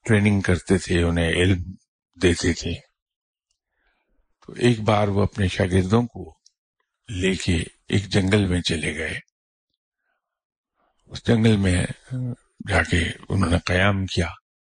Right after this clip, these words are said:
تو وہاں کہیں جنگل کے قریب ہی ایک قبیلہ بستا تھا جنگلیوں کا۔ اس قبیلے کے لوگ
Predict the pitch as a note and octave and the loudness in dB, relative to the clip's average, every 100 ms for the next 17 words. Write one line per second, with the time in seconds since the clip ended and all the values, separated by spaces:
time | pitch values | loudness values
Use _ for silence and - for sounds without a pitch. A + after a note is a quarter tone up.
0 | _ _ _ _ _ _ _ _ _ - | _ _ _ _ _ _ _ _ _ 2
1 | C3 A#2+ A#2+ A2+ A2 A2 A2+ G#2+ G2+ - | 4 4 4 4 4 4 4 2 0 -2
2 | G2 G2 G2 F#2 F2 E2+ - E2+ F#2 F#2+ | 2 4 4 4 2 -2 -8 -4 2 2
3 | F2 D#2+ - - E2+ F2+ E2+ E2+ E2+ F2+ | 2 0 -2 -2 -2 -2 0 0 2 2
4 | E2 - - _ _ _ _ _ _ _ | 0 -4 -10 _ _ _ _ _ _ _
5 | _ _ _ _ _ _ _ _ _ _ | _ _ _ _ _ _ _ _ _ _
6 | _ _ _ _ _ _ _ _ _ _ | _ _ _ _ _ _ _ _ _ _
7 | _ _ _ _ _ _ _ _ _ _ | _ _ _ _ _ _ _ _ _ _
8 | _ _ _ _ _ _ _ _ _ - | _ _ _ _ _ _ _ _ _ -4
9 | - - B2 D3 D3 - A2 A2+ A2+ | -2 2 2 4 2 2 0 2 2